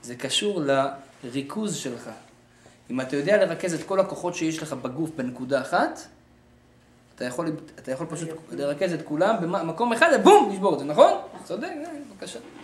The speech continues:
אז הנה, זה גם, אדם שיש לו ריכוז, כמו הלל הזקן, זה טוב. שלא יחשבו שהילד הוא לא בסדר, שהוא לא שומע מה אומרים לו. הוא, אדרבה, הוא טוב, הוא מרוכז.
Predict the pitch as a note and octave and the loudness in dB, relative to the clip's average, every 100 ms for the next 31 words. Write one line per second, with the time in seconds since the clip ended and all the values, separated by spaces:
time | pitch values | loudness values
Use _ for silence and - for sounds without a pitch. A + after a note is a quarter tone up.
0 | - - - - - - D3+ A#3 D#4 C4+ | -20 -20 -20 -20 -14 -6 2 6 8 8
1 | C4+ C4+ D#3+ D#3+ B3+ A#3 G3 G#3 E3 G#3+ | 8 6 2 6 8 8 8 6 6 4
2 | G3+ G3 G3 F3+ C4+ C#4+ A#3 - - - | 2 0 0 0 4 6 6 2 -2 -14
3 | - - - - E3+ G#3 G3 A3+ G#3+ F3+ | -20 -20 -20 -10 -4 0 4 6 6 6
4 | F3+ A#3+ G#3 G3 C4+ - - - - - | 0 0 6 10 10 8 0 -10 -20 -20
5 | - - - - - - - G2+ A3+ G#3+ | -20 -20 -20 -20 -20 -20 -2 4 4 4
6 | G#3 G#3+ F#3+ G3+ G#3 F#3 G3 G3 G3 F3+ | 2 4 6 6 6 4 4 6 4 4
7 | D#3 D#3+ E3 D#3 E3 D3+ C#3+ C#3 B2+ D#3 | 2 0 0 2 2 2 2 2 2 2
8 | F#3 G3 A3+ G3 D3+ D3 A3 D3+ C3+ C3+ | 6 8 8 6 4 4 4 4 2 -2
9 | C#3+ D3+ A3 C3+ - | 0 4 6 6 2